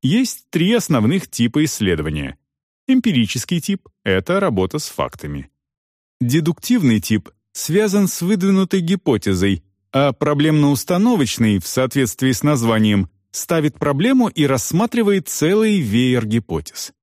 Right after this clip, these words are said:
«Давайте действовать поэтапно», — предложил книжник.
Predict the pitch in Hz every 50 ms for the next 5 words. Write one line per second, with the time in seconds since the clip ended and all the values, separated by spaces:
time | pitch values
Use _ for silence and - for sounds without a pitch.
0 | _ _ _ _ _ _ _ _ _ _ _ _ _ _ _ _ _ - - 107
1 | 104 113 131 254 320 285 - - 233 214 175 135 139 170 202 202 - - - 233
2 | 233 247 247 - - - 285 294 294 - - 156 104 87 - 98 90 82 78 -
3 | - 98 117 117 127 131 107 117 139 135 - - 135 110 92 78 85 85 80 -